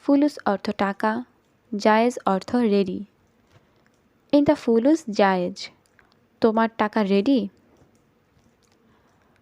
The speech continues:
বস, টাকা আছে, সমস্যা নাই। এর আরবি অর্থ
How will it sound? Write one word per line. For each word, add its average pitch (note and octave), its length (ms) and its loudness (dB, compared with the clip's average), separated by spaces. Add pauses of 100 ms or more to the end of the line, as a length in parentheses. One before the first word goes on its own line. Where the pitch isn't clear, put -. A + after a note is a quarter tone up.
(600)
বস, A3 340 2 (340)
টাকা B3+ 260 2
আছে, G3 300 -4
সমস্যা A#3 540 -2
নাই। F3+ 180 -6 (640)
এর G#3+ 160 0
আরবি G#3+ 360 0
অর্থ G#3+ 220 -2